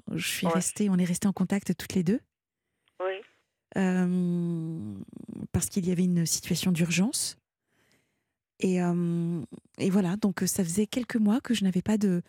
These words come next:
Speaker 1: de vos nouvelles et, et je suis contente que vous nous appeliez, euh, ce soir pour nous en donner.
Speaker 2: Oui. Bah,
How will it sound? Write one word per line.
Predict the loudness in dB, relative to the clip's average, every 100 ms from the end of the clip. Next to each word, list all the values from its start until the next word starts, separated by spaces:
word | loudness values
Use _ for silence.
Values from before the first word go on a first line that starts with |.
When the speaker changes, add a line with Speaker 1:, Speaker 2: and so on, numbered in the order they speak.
| _ _ _ _
Speaker 1:
de | 0
vos | 2 0
nouvelles | 0 0 2
et, | 2 2 0
et | -2
je |
suis | -2 -4 -2
contente | 0 2 0 0
que | -2
vous | 0 2
nous | 2 2
appeliez, | 0 0 2 2 2
euh, | 0 _ _ _
ce | -4 -2
soir | 0 0 -2
pour | -2 0
nous | 2 2
en | 2
donner. | 2 0 -2 _ _ _ _ _ _ _ _ -10 -6
Speaker 2:
Oui. | -6 -8 _ _ _ _ _
Bah, | -6